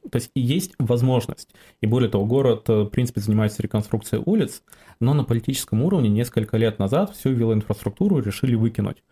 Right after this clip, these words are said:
потому что нашли крайних, ну, то есть, э, как часто называли, д-, не департамент транспорта, а департамент велосипедов.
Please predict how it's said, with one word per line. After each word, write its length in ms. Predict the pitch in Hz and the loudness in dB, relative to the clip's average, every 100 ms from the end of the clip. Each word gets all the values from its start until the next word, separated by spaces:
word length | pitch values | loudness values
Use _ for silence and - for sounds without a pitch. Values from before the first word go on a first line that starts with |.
| _ - _ | _ -20 _
потому 300 | 104 107 127 | -2 0 0
что 280 | 120 113 107 | 0 0 2
нашли 320 | 107 113 117 | 2 2 0
крайних, 500 | 107 156 202 190 180 - _ - | 0 0 2 0 -2 -10 _ -6
ну, 100 | 123 | -2
то 80 | 120 | 0
есть, 140 | 110 | 0
э, 140 | 117 110 | 0 0
как 200 | 107 113 | -2 -4
часто 260 | - 120 - | -2 -2 0
называли, 400 | 104 104 120 120 | 0 2 2 2
д-, 180 | 104 104 | 0 0
не 120 | 113 | 2
департамент 640 | 101 98 98 - 175 156 | 2 0 -4 -2 0 0
транспорта, 480 | 117 110 - - 107 | 0 0 -2 -4 -2
а 40 | |
департамент 560 | 98 - - 120 117 104 | -2 -2 -2 0 0 2
велосипедов. 640 | 104 104 - - 117 98 | 0 -2 -2 0 0 0